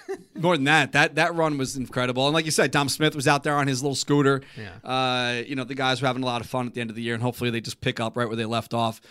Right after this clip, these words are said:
Speaker 1: Um, N L East is gonna be, uh, it's always pretty competitive, but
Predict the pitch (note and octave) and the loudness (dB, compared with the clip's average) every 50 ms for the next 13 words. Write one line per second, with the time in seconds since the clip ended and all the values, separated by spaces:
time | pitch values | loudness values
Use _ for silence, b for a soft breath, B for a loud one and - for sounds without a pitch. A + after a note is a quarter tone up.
0 | b b b b b - A#2+ B2+ B2+ B2 A#2+ A#2+ A2+ A2+ A2 G#2+ G#2 - - - | b b b b b 0 4 4 6 6 4 2 2 0 -4 -4 -6 -10 -4 -2
1 | C3 C#3 C#3 C3 C3 B2+ B2 - B2+ A2 A#2+ C#3+ C3 C3 B2 A#2 C3 C3 C3 C3 | 0 2 2 2 2 0 0 -4 -6 -4 -2 0 0 0 0 2 2 4 4 4
2 | C3 B2+ B2+ B2+ B2 - - - - - - C#3 - - D3+ C#3+ - E3+ E3 D#3 | 4 4 2 0 0 -2 -6 -10 -10 -8 -6 -6 -4 -2 -2 0 2 2 4 4
3 | D#3 C#3+ - - D#3 C#3+ C3+ - C#3 B2+ C#3 C3+ C3+ C3 C3 C3 B2 - B2+ B2 | 4 2 4 2 2 2 2 -4 -2 0 2 2 2 2 0 -2 0 2 0 0
4 | - | 0